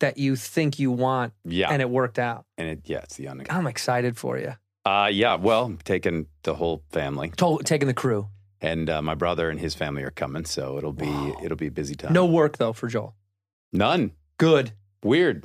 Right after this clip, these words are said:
Speaker 1: You work too much, man.
Speaker 2: That's not true.
Speaker 1: That's what they say. I get a phone call and they go, "Mikhail works too much. Joel works too much, Mikhail." That's what they call you.
Speaker 2: I, mm, who?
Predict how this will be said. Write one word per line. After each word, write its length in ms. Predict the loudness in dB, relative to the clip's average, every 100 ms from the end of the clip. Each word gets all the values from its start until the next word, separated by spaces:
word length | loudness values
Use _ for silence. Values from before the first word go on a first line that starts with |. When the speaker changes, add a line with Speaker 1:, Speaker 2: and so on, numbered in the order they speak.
| 0
Speaker 1:
You 120 | 4
work 200 | 4 4 4
too 120 | 2
much, 360 | 2 0 -4
man. 160 | -2 0
Speaker 2:
That's 260 | 2 0 0
not 200 | -2 -2
true. 260 | -6 -6 -2
Speaker 1:
That's 180 | 0 2
what 60 |
they 100 | 2
say. 380 | 2 2 2 0 -8 _ -10 -10 -8 -6 0
I 60 |
get 100 | 2
a 60 | 4
phone 240 | 4 4
call 180 | 4 4
and 80 | 4
they 100 | 2
go, 260 | 4 4 4
"Mikhail 360 | 4 4 4
works 240 | 4 2 2
too 160 | 2
much. 440 | 4 4 2 -4 -8 _ _ 2
Joel 240 | 4 6
works 200 | 4 2
too 120 | 2
much, 200 | 2 2
Mikhail." 320 | 2 2 4 4
That's 160 | 2
what 80 | 2
they 100 | 0
call 220 | 2 0
you. 160 | 0 -2
Speaker 2:
I, 220 | -2 0 -4 _ -4
mm, 440 | 2 4 4 2 0
who? 360 | 2 4 2